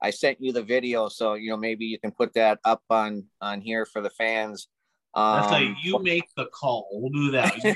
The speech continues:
Speaker 2: make the call.
Speaker 1: <laughs>
Speaker 2: Bert, Bert's gonna pause on that. He's gonna say, "You make the call. I'm not sure what happened there. You make the call." We'll be
Speaker 1: And, um,
Speaker 2: correct for a second.
Speaker 1: it, it took, uh, two wreckers to get Swedberg off.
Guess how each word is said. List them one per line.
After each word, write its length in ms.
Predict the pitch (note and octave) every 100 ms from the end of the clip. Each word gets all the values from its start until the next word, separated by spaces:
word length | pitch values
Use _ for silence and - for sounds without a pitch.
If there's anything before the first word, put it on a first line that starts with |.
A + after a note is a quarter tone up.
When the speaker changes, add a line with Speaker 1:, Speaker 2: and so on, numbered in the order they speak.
| -
Speaker 2:
make 220 | F#3+ F#3
the 120 | F#3+ F3+ -
call. 240 | F3 - D#3+ _
Speaker 1:
<laughs> 160 | -
Speaker 2:
Bert, 320 | F3 A3 D#3+
Bert's 260 | D#3+ A3 G#3+
gonna 240 | A3+ G3+ - -
pause 380 | F3 G3+ A3
on 140 | A3 A3
that. 180 | G#3+ G3
He's 140 | E3+
gonna 100 | E3+
say, 140 | E3+
"You 220 | D#3 F#3 A#3
make 220 | A#3 A3+
the 80 | E3+ -
call. 220 | D#3+ C3+
I'm 80 | C3+
not 240 | F3 C4+ -
sure 340 | - B3 A#3+
what 140 | A3+
happened 400 | A3 G#3+ G#3 G3+
there. 100 | F#3+
You 240 | E3 F3+ G3
make 220 | E3 D#3+
the 80 | D3
call." 420 | - C3 B2+ - -
We'll 280 | C#3+ C#3 C#3
be 80 |
Speaker 1:
And, 80 | B2+
um, 500 | C3+ C3 C3 B2+ A#2 _ _ _ D#3+
Speaker 2:
correct 200 | D3 -
for 160 | B2+ A#2+
a 60 |
second. 420 | - - A#2 C#3+ - _
Speaker 1:
it, 80 | B2 - _ _ _ _
it 220 | D#3+ D#3+
took, 240 | - F3 -
uh, 260 | E3 D3 C#3 -
two 160 | E3+
wreckers 460 | D#3+ D#3 D3 C3+ -
to 80 | A#2
get 300 | C3 B2+ -
Swedberg 580 | - C3+ C3 A#2 B2 A#2
off. 220 | A#2+ A#2